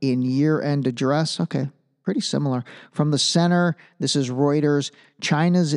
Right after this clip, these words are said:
Xi says reunification with Taiwan is inevitable. Okay, there is an example where the right, left, and center pretty much are saying the same thing. And I think this is gonna heat up a little bit because the U S,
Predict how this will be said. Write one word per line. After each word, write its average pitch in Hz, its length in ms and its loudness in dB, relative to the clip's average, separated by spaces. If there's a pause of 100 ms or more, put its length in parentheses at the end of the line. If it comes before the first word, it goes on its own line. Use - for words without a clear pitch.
Xi 151 460 0
says 135 400 0
reunification 147 800 0
with 131 240 -2
Taiwan 131 460 -2
is 120 180 -4
inevitable. 120 580 0 (320)
Okay, 214 500 0
there 170 380 2
is 165 200 0
an 170 100 2
example 165 560 0
where 156 160 2
the 131 140 0
right, 156 420 0 (220)
left, 165 380 -2
and 135 200 -2
center 180 400 0
pretty 185 260 0
much 160 220 0
are 139 80 0
saying 156 380 0
the 131 80 0
same 143 340 0
thing. 185 460 0 (400)
And 135 580 0 (680)
I 139 140 0
think 220 400 0
this 196 220 0
is 175 120 0
gonna 175 220 2
heat 160 240 2
up 156 220 0
a - 20 4
little 139 260 2
bit 123 320 -2
because 135 460 -2
the 131 120 2
U 156 320 2
S, 156 420 -2